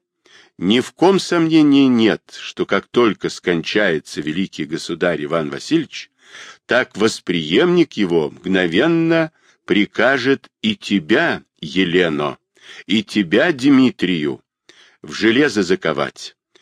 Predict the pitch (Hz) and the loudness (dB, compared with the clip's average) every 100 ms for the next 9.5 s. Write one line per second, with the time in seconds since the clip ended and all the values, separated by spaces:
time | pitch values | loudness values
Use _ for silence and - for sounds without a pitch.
0 | _ _ - 104 - 123 175 185 185 165 | _ _ -2 -2 0 2 2 0 -2 -2
1 | 92 95 127 - - 82 73 - 78 69 | 0 0 0 -6 -4 -4 -4 -8 -10 -10
2 | 67 _ _ _ _ _ _ _ - - | -10 _ _ _ _ _ _ _ -18 -8
3 | - 185 71 123 185 196 - _ _ 104 | -4 -2 0 2 2 0 -4 _ _ -2
4 | 107 92 120 151 180 - 69 - 67 64 | -2 0 0 0 -4 -8 -16 -10 -10 -10
5 | - - _ _ _ _ _ _ _ _ | -20 -20 _ _ _ _ _ _ _ _
6 | _ _ _ 95 95 - - - _ _ | _ _ _ 2 2 0 -10 -14 _ _
7 | - 76 76 95 - 95 87 82 82 82 | -18 -8 -2 -2 0 0 0 0 -2 -2
8 | 76 73 - 78 76 73 - 73 76 73 | -4 -6 -10 -6 -6 -6 -12 -8 -6 -6
9 | - 82 62 - - | -8 -10 -10 -16 -20